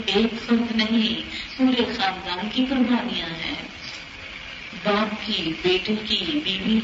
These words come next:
کی، سب کی۔ جو لوگ اللہ کی خاطر قربانی کرتے ہیں، پھر اللہ ان کو ایسی ہی پذیرائی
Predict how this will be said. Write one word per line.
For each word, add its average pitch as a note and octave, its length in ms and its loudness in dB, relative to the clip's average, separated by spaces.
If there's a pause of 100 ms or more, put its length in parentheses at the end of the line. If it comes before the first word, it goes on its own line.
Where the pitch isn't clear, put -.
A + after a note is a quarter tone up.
کی، D4+ 300 -4 (260)
سب - 240 0 (180)
کی۔ C4 380 4 (880)
جو G3+ 200 2
لوگ G#3 340 2 (220)
اللہ F#3+ 480 -4
کی B3+ 120 4
خاطر G3 420 0 (760)
قربانی G#3+ 520 2
کرتے A#3 320 2
ہیں، F3+ 280 -2 (400)
پھر A#3+ 100 2 (140)
اللہ G3 580 0
ان G#3+ 140 4 (120)
کو G3+ 80 0 (160)
ایسی G#3 280 0
ہی A#3+ 200 6 (100)
پذیرائی G3 520 0